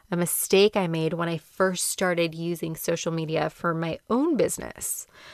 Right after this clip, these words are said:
Here's the thing. I was so focused on getting new followers. Every day, all I was trying to do was find new people to follow me.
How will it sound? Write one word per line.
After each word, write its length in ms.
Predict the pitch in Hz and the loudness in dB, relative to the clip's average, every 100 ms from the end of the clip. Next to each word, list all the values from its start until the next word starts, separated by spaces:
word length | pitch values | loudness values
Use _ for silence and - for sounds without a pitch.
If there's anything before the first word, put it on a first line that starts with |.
| - - - _ _ _ _ _ | -20 -20 -20 _ _ _ _ _
Here's 380 | - 294 302 302 | 0 6 6 6
the 120 | 339 | 4
thing. 320 | - 233 160 | 4 4 4
I 100 | 175 | 4
was 160 | 196 190 | 2 2
so 600 | - - - 208 226 254 | 0 0 6 10 10 8
focused 920 | - - 214 208 160 165 - - - - - _ - | 4 6 8 8 4 2 -2 -4 -6 -12 -20 _ 2
on 200 | 196 180 | 4 6
getting 300 | 185 185 185 | 6 6 4
new 140 | 180 | 2
followers. 600 | - 165 160 - - - - | 2 4 4 0 -4 -10 -4
Every 360 | 226 247 247 247 | -2 2 6 6
day, 480 | 214 196 165 - - _ - _ - | 8 8 6 2 -6 _ -20 _ 6
all 280 | 214 240 | 10 10
I 100 | 240 | 10
was 160 | 226 214 | 10 6
trying 320 | - 214 202 | 4 2 4
to 80 | 190 | 2
do 260 | 180 190 175 | 4 4 6
was 220 | 160 - | 2 0
find 340 | - 190 202 | 4 6 6
new 140 | 208 196 | 4 2
people 320 | 202 185 180 | 0 2 2
to 100 | 170 | 2
follow 320 | - 170 160 | 2 4 2
me. 300 | - - | -4 -8